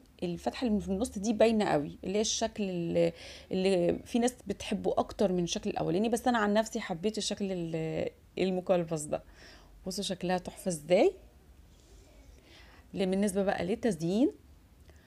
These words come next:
هيكون عندي هنا مربى حليب خففتها بميه سخنه،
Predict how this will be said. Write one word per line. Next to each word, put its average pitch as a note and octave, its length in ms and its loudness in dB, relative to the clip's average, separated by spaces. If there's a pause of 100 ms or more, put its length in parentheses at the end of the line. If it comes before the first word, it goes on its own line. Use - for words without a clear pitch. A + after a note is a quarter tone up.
(140)
هيكون G3 280 -2
عندي F#3+ 300 0
هنا G3 80 4
مربى G3+ 280 0
حليب G#3 440 0 (280)
خففتها G3 400 0
بميه G3 260 2
سخنه، B3+ 460 0